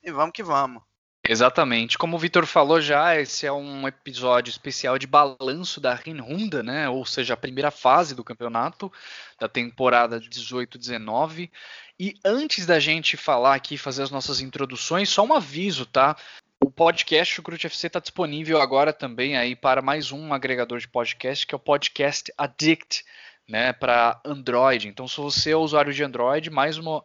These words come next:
Speaker 2: opção aí pra você ouvir os podcasts do Chucrute F C, certo? Outros avisos também.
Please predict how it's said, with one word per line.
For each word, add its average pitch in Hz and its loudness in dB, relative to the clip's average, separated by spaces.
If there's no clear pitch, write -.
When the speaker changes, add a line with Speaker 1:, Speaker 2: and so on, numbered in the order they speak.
Speaker 2:
opção 139 -8
aí 127 -4
pra 135 -8
você 131 -8
ouvir 117 -6
os 117 -8
podcasts 120 -2
do 127 -10
Chucrute - -6
F - -8
C, 101 -6
certo? 135 2
Outros 202 6
avisos 190 2
também. 165 2